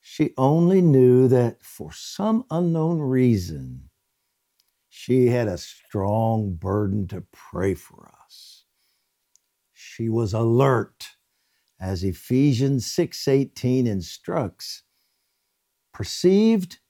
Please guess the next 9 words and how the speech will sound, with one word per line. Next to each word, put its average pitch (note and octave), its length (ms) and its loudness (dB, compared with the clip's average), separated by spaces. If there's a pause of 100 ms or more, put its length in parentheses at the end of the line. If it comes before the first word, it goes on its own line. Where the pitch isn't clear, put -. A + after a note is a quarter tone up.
the G#2+ 100 -8
kairos G3 680 0
time, C#2+ 480 -4 (1120)
and D#2 200 -14
her E2+ 200 -6
prayers D#2+ 760 0
created F#2 640 -2
the F2+ 80 -10
protection E3+ 1000 -8